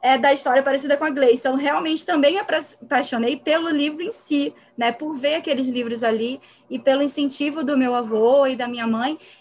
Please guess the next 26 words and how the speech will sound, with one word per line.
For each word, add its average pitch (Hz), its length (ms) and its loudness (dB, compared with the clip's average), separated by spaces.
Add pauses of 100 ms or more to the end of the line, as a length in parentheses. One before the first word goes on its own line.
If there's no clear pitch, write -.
e 285 120 0
muito 302 300 2
na 330 120 0
escola 294 540 0
também, 247 640 0
né? 220 300 -2 (300)
Principalmente, 269 720 -2 (120)
é, 214 260 0
nos 226 280 -2
anos 233 460 -2 (240)
fun-, - 260 -12
é, 214 180 -2
do 214 100 0
ensino 226 380 -4
fundamental, 233 760 0
que 247 100 -4
aí 226 60 2
eu 233 80 6
já 233 120 0
me 233 100 -2
lembro 233 420 -2
mais, 240 380 0
eu 240 60 -6
lembro 240 240 -4
muito 247 280 -6
da, 262 320 2